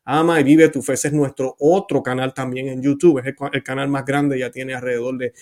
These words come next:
ciento treinta mil seguidores. Y pues también les pido que se suscriban a él para que no se pierdan nada. El último programa que hicimos en Conoce, Ama y Vive tu Fe, por si ustedes no lo han visto, tuvimos de invitado al señor Gerardo García.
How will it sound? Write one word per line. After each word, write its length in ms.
ciento 400
treinta 380
mil 320
seguidores. 760
Y 140
pues 260
también 380
les 140
pido 320
que 100
se 140
suscriban 560
a 100
él 80
para 220
que 100
no 80
se 160
pierdan 400
nada. 400
El 120
último 320
programa 400
que 60
hicimos 260
en 80
Conoce, 400
Ama 260
y 60
Vive 160
tu 160
Fe, 120
por 140
si 80
ustedes 240
no 140
lo 80
han 120
visto, 300
tuvimos 340
de 60
invitado 720
al 100
señor 380
Gerardo 400
García. 500